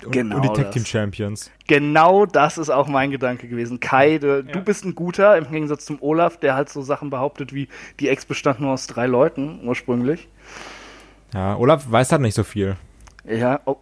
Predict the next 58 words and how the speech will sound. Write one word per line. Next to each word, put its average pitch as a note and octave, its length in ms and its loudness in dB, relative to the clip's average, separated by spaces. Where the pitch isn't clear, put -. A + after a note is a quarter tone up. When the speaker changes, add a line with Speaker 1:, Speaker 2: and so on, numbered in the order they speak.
Speaker 3:
Genau. C3+ 260 -2
Speaker 2:
der D3 140 6
ist D#3+ 80 2
halt D#3+ 120 2
so D#3 100 0
alt, E3 200 4
der D#3+ 80 2
vergisst C#3+ 340 -6
das A#2 80 -6
Speaker 1:
Ja, A#2 60 0
Speaker 2:
schon C3 80 4
alles. A#2+ 180 0
Speaker 1:
deswegen. G#2+ 440 -4
Speaker 3:
Lass C#3+ 260 -4
mal E3+ 140 -2
die D3 60 -6
nächste D3+ 260 -8
Frage D3+ 300 0
machen. A#2 300 -8
Hier, D3 200 2
der, D3 300 4
äh, G#3+ 100 6
Speaker 1:
<laughs> - 120 2
Speaker 3:
Ronaldinho G#3 560 4
Speaker 1:
Ich A3+ 60 6
hab - 20 4
keinen C#3 180 4
Bock D#3 100 6
Speaker 3:
fragt E3 160 4
Speaker 1:
mehr. A#2+ 140 0
Speaker 3:
via E3+ 180 2
Twitter, D#3 680 -2
ähm, E3 380 4
nach F#3+ 140 4
der G3+ 120 -2
starken F3+ 420 -2
Promo F3+ 440 -2
vom D3+ 420 0
Raw C#3 400 2
zwischen D3 320 -8
Undertaker D#3+ 460 0
und C#3+ 120 -2
Shawn C3 200 -4
Michaels, C#3 360 -2
glaubt F#3+ 300 0
ihr, G#3+ 280 2
es D#3+ 140 -2
gibt - 140 -8
eine D#3+ 200 -4
Fehde A#3+ 280 -2
zwischen G#3 260 -6
den F3 140 -4
beiden, D#3+ 320 2
die F3 80 -8
vielleicht E3+ 400 2
bei E3 80 2
einem C#3+ 280 0
Match - 360 -2